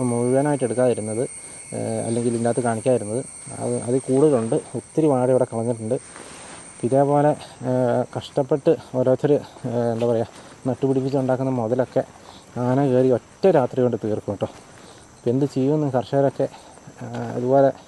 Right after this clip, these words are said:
എന്താ പറയുക, കിട്ടിയാൽ കിട്ടി, പോയാൽ പോയി എന്നുള്ളൊരു മട്ടിലാണ് ഇവിടെ എല്ലാവരും, ഉം, ജീവിക്കുന്നത്. ആ, കാരണം,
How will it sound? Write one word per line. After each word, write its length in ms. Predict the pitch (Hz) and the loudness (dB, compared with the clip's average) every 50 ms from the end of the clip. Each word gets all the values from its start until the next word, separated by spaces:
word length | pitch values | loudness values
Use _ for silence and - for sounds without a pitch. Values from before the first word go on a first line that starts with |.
| - - - - - - - - - - - - - 123 | -20 -20 -20 -20 -20 -20 -20 -20 -20 -20 -20 -10 -8 -6
എന്താ 120 | 113 120 123 120 | -2 0 0 0
പറയുക, 160 | 117 110 - - - - - - - - - - - - - - | 0 -2 -6 -8 -18 -20 -20 -20 -20 -20 -20 -20 -20 -20 -6 -2
കിട്ടിയാൽ 360 | 143 - - - 175 180 180 160 - | -2 -2 0 4 4 4 4 4 0
കിട്ടി, 240 | 139 - 170 156 151 - - - - - - | -6 -2 -2 -2 -2 -2 -6 -16 -20 -6 -2
പോയാൽ 220 | 127 123 131 135 - | 2 2 2 2 2
പോയി 140 | - 139 139 | 2 2 2
എന്നുള്ളൊരു 360 | 139 143 135 131 131 135 127 127 | 2 2 0 0 0 0 0 0
മട്ടിലാണ് 360 | 120 110 - 123 127 123 117 117 | -2 -4 -4 -2 -2 0 0 0
ഇവിടെ 140 | 110 110 117 | 0 2 2
എല്ലാവരും, 460 | 117 113 113 117 127 131 131 135 135 - - - - - 135 | 2 2 2 2 2 2 2 2 0 -6 -10 -20 -12 -8 -8
ഉം, 220 | 123 110 107 104 101 | -8 -6 -8 -8 -8
ജീവിക്കുന്നത്. 500 | 113 110 113 117 117 120 123 120 117 - - - - - 113 113 | -6 -4 -2 -4 -2 0 0 -2 -2 -4 -8 -18 -20 -16 -12 -10
ആ, 20 | 113 113 113 113 117 | -8 -8 -6 -4 -4
കാരണം, 240 | 117 117 127 131 | -4 -2 -4 -6